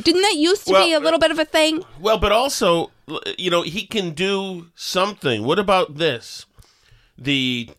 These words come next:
Speaker 2: twenty twenty-two, um,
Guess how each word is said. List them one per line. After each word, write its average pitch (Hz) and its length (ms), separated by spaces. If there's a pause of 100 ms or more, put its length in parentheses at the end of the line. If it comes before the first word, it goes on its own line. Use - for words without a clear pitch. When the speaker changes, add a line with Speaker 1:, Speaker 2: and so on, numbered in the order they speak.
Speaker 2:
twenty 185 400
twenty-two, 160 1120 (440)
um, 120 580